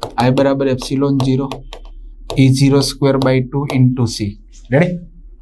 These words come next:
તો આના ઉપરથી તમારે શું જોઈએ છે? ઈ ઝીરો બરાબર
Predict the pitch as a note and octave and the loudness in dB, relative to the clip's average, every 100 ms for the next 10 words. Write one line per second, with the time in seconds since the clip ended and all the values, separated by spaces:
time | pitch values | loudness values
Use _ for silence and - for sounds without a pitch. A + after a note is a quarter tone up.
0 | - - - - - C#3+ C3+ D3 D3 D3 | -20 -20 -20 -12 0 2 4 4 2 -2
1 | C#3 C#3+ C#3 C3+ C3+ C3 D3+ C3 A#2 A2+ | -2 -4 0 2 2 0 -2 0 0 -2
2 | G#2+ - - - - - C#3+ B2+ C#3 C#3+ | -4 -8 -8 -20 -12 0 2 4 4 4
3 | C3 A#2 G#2 G2+ | 4 4 4 2